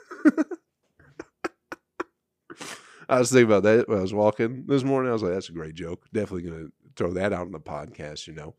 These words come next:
But yeah, happy Pride Month. If that's, uh, something you're, you're celebrating,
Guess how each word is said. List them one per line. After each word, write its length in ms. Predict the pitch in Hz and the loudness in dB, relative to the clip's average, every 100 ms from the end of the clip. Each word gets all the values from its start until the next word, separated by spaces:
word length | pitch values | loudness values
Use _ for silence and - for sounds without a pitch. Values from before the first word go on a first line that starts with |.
| _ _ _ - - _ - | _ _ _ -20 -20 _ 2
But 160 | 101 | 8
yeah, 200 | 104 78 | 8 8
happy 320 | 101 101 107 | 2 -2 -2
Pride 300 | 101 110 98 | -2 2 2
Month. 280 | 101 117 165 | 0 -2 -4
If 80 | 76 | -8
that's, 300 | 78 82 - | -8 -10 -8
uh, 200 | 82 82 - | -8 -8 -10
something 460 | - 95 82 92 | -8 -8 -6 -8
you're, 220 | 85 78 - _ _ _ _ | -6 -8 -10 _ _ _ _
you're 120 | - 80 | -10 -6
celebrating, 920 | - 90 87 85 98 87 92 151 | -4 -4 -6 -4 -2 -2 -4 -6